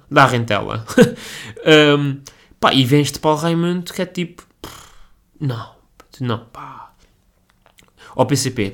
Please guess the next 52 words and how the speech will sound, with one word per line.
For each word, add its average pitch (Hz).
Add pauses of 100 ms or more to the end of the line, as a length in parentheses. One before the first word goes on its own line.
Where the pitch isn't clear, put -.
(140)
precisa -
de 135
um -
gajo 131
aí 123
mais, 117
com 127
mais 120
carisma. - (120)
Precisa 180
de 185
um 180
gajo 180
com 175
mais 165
carisma, 156
não 139
pode 143
ser 139
este -
gajo. 98 (460)
Eu 165
percebo 185
que -
te-, 123 (760)
ele, 117
ele 120
tem 131
a 123
cara 135
de 127
um 127
típico 123
português, 135
um, 110
um 104
português 123
de 117
classe -
baixa, 131
um, 107
um -
gajo 101
que 113
é -
trabalhador 117
e 92
que - (140)
com 120
o 113
seu 117
esforço, -